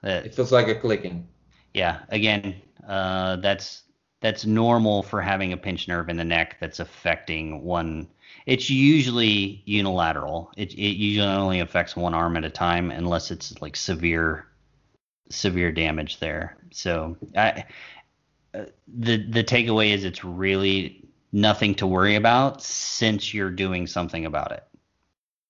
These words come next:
Speaker 2: Okay. Okay, great.
Speaker 1: Yeah, that'll, it, it'll just take time. And, you know, I make fun of chiropractors because most of <laughs> them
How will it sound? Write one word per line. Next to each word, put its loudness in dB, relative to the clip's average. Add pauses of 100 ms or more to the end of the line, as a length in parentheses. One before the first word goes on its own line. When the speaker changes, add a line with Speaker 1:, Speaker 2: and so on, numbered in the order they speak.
(580)
Speaker 2:
Okay. 0 (840)
Okay, 2
great. 0 (720)
Speaker 1:
Yeah, 0
that'll, 6
it, -8
it'll 4
just -4
take 0
time. 2
And, -2 (360)
you -4
know, 0
I 4
make 2
fun -6
of -12
chiropractors -6 (260)
because -8
most -2
of -4
<laughs> -2
them 2